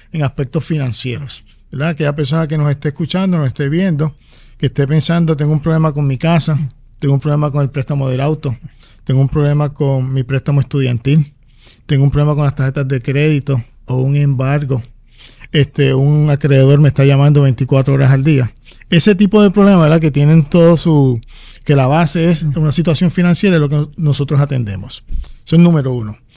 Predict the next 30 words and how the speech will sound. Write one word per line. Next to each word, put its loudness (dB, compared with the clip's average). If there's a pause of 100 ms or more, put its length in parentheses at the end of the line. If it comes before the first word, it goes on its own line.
(260)
Y 0
número 4
dos, 4
más 4
allá 4
del 2
Departamento 0 (120)
de, 2
de 0
Consumidor, 2
que 0
es 2
daco 2
en 4
Puerto 0
Rico, -2 (520)
la 2
ley 4
federal 2
también 0
nos 2
presta 0
una 2
serie -2 (500)
de 2
protecciones -2 (320)
que 0
nos 2
permiten, 0
¿verdad? -4